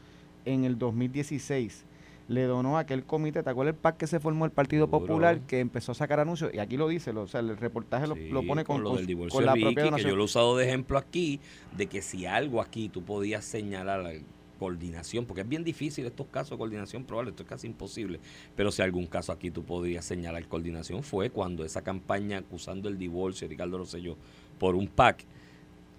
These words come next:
Speaker 2: David Bernier, que era el candidato, con su boquita de comer, dijo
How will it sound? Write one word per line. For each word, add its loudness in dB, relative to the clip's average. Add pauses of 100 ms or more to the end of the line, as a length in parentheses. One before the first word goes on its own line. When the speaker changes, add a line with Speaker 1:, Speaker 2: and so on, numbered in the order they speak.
(240)
Speaker 2:
David 0
Bernier, -2
que -4
era -2
el -10
candidato, 0
con -6
su -4
boquita -2
de -2
comer, -6 (880)
dijo 0